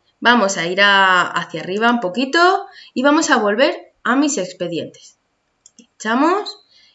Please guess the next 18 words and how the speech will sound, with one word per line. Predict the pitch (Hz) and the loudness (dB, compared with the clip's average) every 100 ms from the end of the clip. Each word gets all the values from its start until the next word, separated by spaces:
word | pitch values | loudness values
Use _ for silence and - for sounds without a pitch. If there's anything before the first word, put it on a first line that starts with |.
| - | -8
y | 220 247 | -4 -4
igual | 247 202 208 | 0 0 0
que | 208 | 2
antes | 226 277 269 294 330 359 - - _ _ _ | 2 2 0 2 2 -2 -14 -20 _ _ _
vamos | - 226 247 247 | -4 -2 0 4
a, | 233 208 | 4 4
ahora | - 196 214 262 240 | 2 0 2 2 2
a | 180 180 | 2 -4
bajar | 165 160 185 220 | -8 -4 -2 2
hasta | 214 196 185 - | 4 4 2 -4
el | 180 | -8
final, | - 196 233 277 330 339 | -8 -4 2 2 2 -4
hasta | - - 185 | -14 -8 -4
el | |
apartado | 185 185 196 226 202 | -2 -2 0 0 2
de | 180 | 0
las | 170 - | -2 -8
comunidades | 170 175 170 208 269 330 | -10 -6 -2 2 2 0